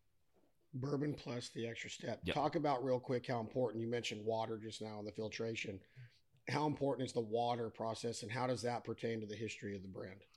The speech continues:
Speaker 2: So water is hugely important. And one of the reasons that you see so many distilleries in Kentucky and Tennessee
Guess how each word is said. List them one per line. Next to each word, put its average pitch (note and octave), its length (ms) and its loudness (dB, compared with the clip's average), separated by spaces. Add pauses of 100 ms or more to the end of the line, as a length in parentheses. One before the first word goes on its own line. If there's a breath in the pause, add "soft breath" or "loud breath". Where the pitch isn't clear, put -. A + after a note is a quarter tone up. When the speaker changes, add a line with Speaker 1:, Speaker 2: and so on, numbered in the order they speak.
(140)
Speaker 2:
So G#2 440 10
water A2 420 12
is F#2 200 6
hugely F#2+ 600 6
important. E2+ 440 0
And E2+ 100 2
one G2+ 100 6
of G2+ 80 6
the F#2 60 6
reasons F2+ 400 4
that F2 120 2
you D#2+ 80 0
see G2 200 4
so G#2 140 4
many F#2+ 160 6
distilleries F#2 480 4
in E2+ 100 0
Kentucky F2+ 400 2
and F2 100 0
Tennessee F#2 520 2